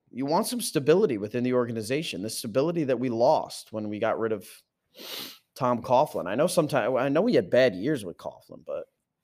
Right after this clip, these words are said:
we were a respected organization who used to win Super Bowls. Ten years ago, we won a Super Bowl.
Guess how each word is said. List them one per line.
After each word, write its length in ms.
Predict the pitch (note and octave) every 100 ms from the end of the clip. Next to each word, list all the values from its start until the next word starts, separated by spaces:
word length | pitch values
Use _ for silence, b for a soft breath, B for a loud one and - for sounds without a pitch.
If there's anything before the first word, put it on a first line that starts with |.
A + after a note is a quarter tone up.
| _ _ _ _ _ _ _ _ _ _ _ _ _ _ _ _ _ _ _ _
we 120 | D3
were 180 | E3 E3+
a 40 | D3
respected 640 | C3 - - D3+ - B2+
organization 760 | B2 C3+ C3 A2 A#2+ F#3 - - _ _ _ _ _ _ _ _ _ _ _ -
who 80 |
used 240 | C3 C3 -
to 60 |
win 160 | C3+ B2+
Super 320 | - D#3+ E3+
Bowls. 420 | - D2 - - - _ _ _ _ _ _ _ _ _ _ _ _ _ _ _ _ _ _ _ _ _ _ _ _ _ _
Ten 200 | E3 D#3+
years 240 | E3+ G#3
ago, 160 | B2 G#2+
we 80 | A2
won 160 | B2
a 20 | B2
Super 300 | G3 A3+ -
Bowl. 220 | -